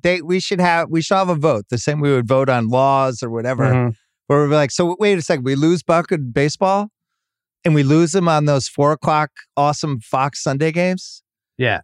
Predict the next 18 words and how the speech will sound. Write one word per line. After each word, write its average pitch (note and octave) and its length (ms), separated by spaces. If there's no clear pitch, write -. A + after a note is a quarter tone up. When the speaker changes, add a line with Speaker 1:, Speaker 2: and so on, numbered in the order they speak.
Speaker 1:
But C#3+ 100
I C#3 80
get C#3+ 280
him E3+ 100
on C#3+ 140
Monday D3 300
night D3+ 400
when C#3 140
I'm, B2+ 260
I C#3+ 100
can D3 160
also C#3+ 280
have C3+ 140
Peyton D#3+ 280
and C3 120
Eli, D3+ 520
and A#2+ 300
I'm, A#2 300